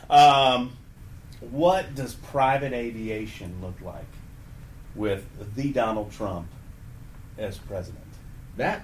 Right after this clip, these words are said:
Speaker 2: that's an interesting, you know,
Speaker 1: <laughs>
Speaker 2: we, we've, we've had our fun with this. That's an interesting concept. Can you imagine Air Force One with Trump painted down the side of it? What would that look like? I, you know, it's, it's hard to say, but,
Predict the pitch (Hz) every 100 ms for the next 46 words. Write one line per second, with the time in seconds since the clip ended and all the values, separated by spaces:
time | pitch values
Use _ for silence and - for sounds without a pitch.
0 | - 127 185 - 156 160 180 220 - 131
1 | 131 127 139 139 160 143 175 165 - -
2 | - - - 123 131 175 175 139 135 165
3 | 196 117 113 110 110 139 - 143 165 180
4 | 185 160 143 156 156 - 104 95 113 123
5 | 143 139 131 135 117 120 127 123 117 120
6 | 120 143 107 - 170 190 - 92 90 90
7 | 92 87 90 - - - - - - -
8 | 131 196 123 135 135 110 120 - - -
9 | - - - - - - 117 123 110 92
10 | 90 - 123 - 123 135 - 196 170 127
11 | 156 208 170 117 107